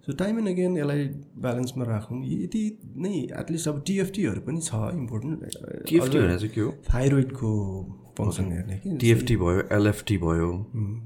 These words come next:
Speaker 1: लिभरको फङ्सन, अनि, अ, किडनीको फङ्सन, just केएफटी भनौँ न, किडनी फङ्सन टेस्ट।
Speaker 2: ओके।
Speaker 1: So, basically यति चिजहरू हामीले time and again ठाइ-, उ, अ, लेभलमा राख्यौँ, अ, टाइमली डिटेक्ट गऱ्यौँ भने चाहिँ धेरै नै कुराहरूबाट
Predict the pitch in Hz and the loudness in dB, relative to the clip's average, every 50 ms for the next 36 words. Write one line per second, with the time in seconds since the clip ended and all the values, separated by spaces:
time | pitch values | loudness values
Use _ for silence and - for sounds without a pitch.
0 | 110 - 117 120 123 123 117 117 110 117 - - - 110 107 - - 156 180 165 | -6 -2 0 4 4 6 6 4 2 0 -2 -4 -6 -6 -6 -4 -2 -2 -2 -2
1 | 147 143 143 143 139 135 - - - - - - - - - - - - - - | -2 -2 -2 -2 -2 -4 -6 -8 -10 -10 -12 -12 -14 -14 -14 -16 -16 -16 -16 -16
2 | - - - - - - - 131 135 127 123 - 110 - 104 107 - - - 135 | -14 -14 -14 -14 -12 -8 -6 -4 -2 -2 -2 -4 -4 -6 -6 -8 -6 -6 -8 -10
3 | - - - 110 - - - _ - 117 113 - - - - - - - - - | -10 -12 -14 -14 -14 -16 -18 _ -10 -8 -8 -8 -8 -10 -12 -16 -16 -18 -14 -12
4 | 110 110 - - - 110 85 92 107 - - - - - - - 110 110 - - | -12 -12 -10 -6 -4 -4 -2 -2 -4 -6 -6 -6 -6 -6 -6 -6 -6 -6 -6 -8
5 | - - - - - - 104 101 - - 110 110 - - 113 - - 131 - - | -10 -12 -14 -12 -10 -8 -8 -8 -8 -8 -10 -10 -10 -10 -8 -8 -8 -8 -8 -10
6 | - - - - 95 - - - 101 - - 175 160 - 226 226 220 233 226 233 | -16 -18 -14 -14 -12 -12 -12 -12 -12 -8 -6 -6 -4 -2 -2 -4 -2 -2 0 0
7 | 233 220 170 - 175 175 - 202 175 - 175 180 139 113 107 107 110 117 131 131 | 2 2 2 2 2 2 0 0 -2 2 4 4 4 4 2 0 0 0 0 0
8 | 120 104 104 107 117 117 127 127 131 135 131 131 127 127 131 135 131 - 113 113 | -2 -2 -2 -2 -2 0 0 2 2 2 2 0 -2 -4 -4 -6 -6 -4 -4 -4
9 | 107 104 113 123 120 117 113 113 - - - 101 - - 101 101 98 92 - - | -2 -2 -4 -4 -2 -2 -2 -4 -4 -6 -8 -8 -6 -6 -4 -4 -4 -4 -4 -4
10 | - - - - - - - 113 120 131 131 139 143 131 127 120 117 117 117 110 | -4 -6 -6 -6 -6 -6 -2 0 2 4 6 6 6 6 6 4 2 2 0 0
11 | 117 127 127 131 127 - - - - - - - - - - _ _ _ _ - | -2 -2 -2 -2 -2 -4 -6 -8 -12 -16 -20 -20 -20 -20 -20 _ _ _ _ -20
12 | - - - 104 107 107 101 101 104 - 120 123 127 131 131 127 139 131 120 120 | -20 -18 -12 -8 -4 -4 -4 -4 -2 0 2 4 4 6 6 6 6 6 4 4
13 | 120 110 107 - - - - - - 98 98 - - - 123 127 127 131 127 117 | 2 0 -2 -4 -6 -12 -16 -16 -16 -16 -14 -12 -6 -2 0 2 2 2 2 2
14 | 123 120 117 123 127 117 101 92 92 104 104 127 131 120 - - 101 98 104 113 | 2 2 2 4 2 2 0 -2 -4 -2 -2 -2 -2 -2 -4 -4 -4 -2 0 2
15 | 127 135 131 123 120 110 104 104 104 104 104 107 110 110 110 - | 2 2 2 2 2 0 0 0 -2 -2 -2 -2 -2 -2 -4 -6